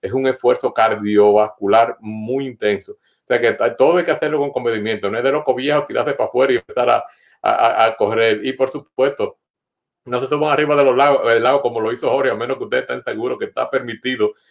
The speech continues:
porque la, eh, la, el grosor es suficiente, porque la gente que se ha <laughs> caído adentro y, eh, eh, y, y, y en eso Karina es un poquito más, aparentemente un poco más, más,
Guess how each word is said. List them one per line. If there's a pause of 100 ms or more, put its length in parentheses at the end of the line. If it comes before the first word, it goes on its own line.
(120)
porque
la,
eh,
la,
el
grosor (280)
es
suficiente,
porque
la
gente
que
se
ha
<laughs>
caído
adentro
y,
eh,
eh,
y,
y,
y
en
eso
Karina
es
un
poquito
más,
aparentemente
un
poco
más, (480)
más,